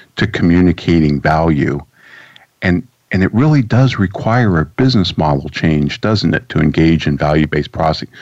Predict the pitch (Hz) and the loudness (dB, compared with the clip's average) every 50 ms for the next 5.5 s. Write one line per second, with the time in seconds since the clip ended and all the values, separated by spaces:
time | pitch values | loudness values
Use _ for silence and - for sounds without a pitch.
0 | - - - - 95 85 - - 87 92 117 147 139 127 98 90 - - - 151 | -20 -12 -6 -2 -2 -2 0 0 0 2 2 4 4 2 2 0 0 -2 -2 -2
1 | 151 - - - 92 85 - - - 76 73 - - _ - 80 76 73 - - | -2 -2 -2 -4 -4 -4 -4 -2 -2 -2 -2 -4 -6 _ -4 -4 -4 -4 -4 -8
2 | 78 76 78 76 78 78 76 73 - 80 85 82 - - - - - - - _ | -6 -4 -2 0 0 0 0 0 0 -2 -2 -2 -2 -4 -10 -16 -20 -20 -20 _
3 | _ - 95 110 131 170 165 135 120 95 - - - 110 110 95 90 90 90 85 | _ -6 -2 -2 0 0 0 0 0 -2 -4 -2 -2 0 0 0 0 0 0 -2
4 | 76 73 - - 151 170 147 101 - - - 80 73 71 69 - - - 80 73 | -4 -4 -2 -2 0 0 0 -2 -4 -4 -4 -4 -4 -4 -4 -6 -6 -4 -4 -2
5 | 71 71 73 101 131 123 - - - - | -2 -4 -2 -2 -2 0 0 -2 -4 -4